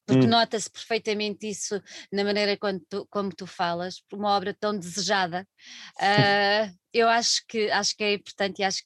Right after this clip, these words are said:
Speaker 1: que, que é mais do que merecido uma apresentação. E pronto, mantém-nos a par dos concertos,
Speaker 2: Com
Speaker 1: que é
Speaker 2: certeza.
Speaker 1: para,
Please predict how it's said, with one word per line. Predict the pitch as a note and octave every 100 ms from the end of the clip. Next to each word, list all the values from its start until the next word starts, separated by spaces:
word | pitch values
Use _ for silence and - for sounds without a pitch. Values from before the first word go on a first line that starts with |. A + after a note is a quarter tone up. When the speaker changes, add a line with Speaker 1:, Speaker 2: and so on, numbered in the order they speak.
| -
Speaker 1:
que, | F#3+
que | -
é | G3+
mais | G3 F#3+
do | G3
que | G#3
merecido | G3+ - G#3
uma | G3 F#3
apresentação. | F3+ F3 F3+ F3 F3 E3+ D#3+ _ - - - -
E | G3+ G#3 G#3 -
pronto, | D#3 D#3+ -
mantém-nos | G3+ G3 G#3+ G#3 G3
a | G3+
par | - G3+ F#3+ F3 _ - - _
dos | F#3+ G#3+ -
concertos, | G3+ F#3 G3 G#3+ - - - -
Speaker 2:
Com | B2
Speaker 1:
que | A2
é |
Speaker 2:
certeza. | - - G#2 A2
Speaker 1:
para, | G#2+ G#2+ G3 F#3+ F#3 -